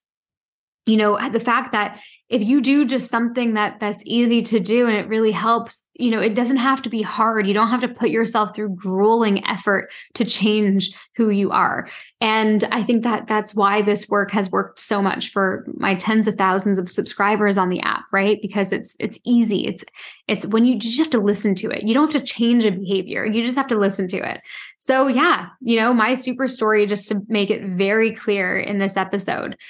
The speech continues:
is my, my health and my body and my relationship to my body being one huge thing that I dealt with as a young girl, from eating disorders to,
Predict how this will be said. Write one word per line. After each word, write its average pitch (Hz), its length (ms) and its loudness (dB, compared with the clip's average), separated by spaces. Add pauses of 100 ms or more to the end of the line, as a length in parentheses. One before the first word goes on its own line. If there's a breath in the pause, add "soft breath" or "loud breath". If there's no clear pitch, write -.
(300 loud breath)
is 208 580 2 (360)
my, 214 360 2
my 208 340 2
health 262 460 0
and 233 100 0
my 214 140 0
body 190 440 0
and 208 120 -2
my 190 80 -2
relationship 190 680 -4
to 208 120 -6
my 185 100 0
body 180 360 -2
being 190 280 0
one 190 240 0
huge 294 600 0
thing 214 180 0
that 190 80 0
I 185 80 0
dealt 185 200 0
with 190 160 -6
as 190 140 -4
a 196 60 0
young 185 240 0
girl, 156 360 -2 (540 loud breath)
from 202 200 0
eating 247 360 2
disorders 226 800 0 (160)
to, 190 640 0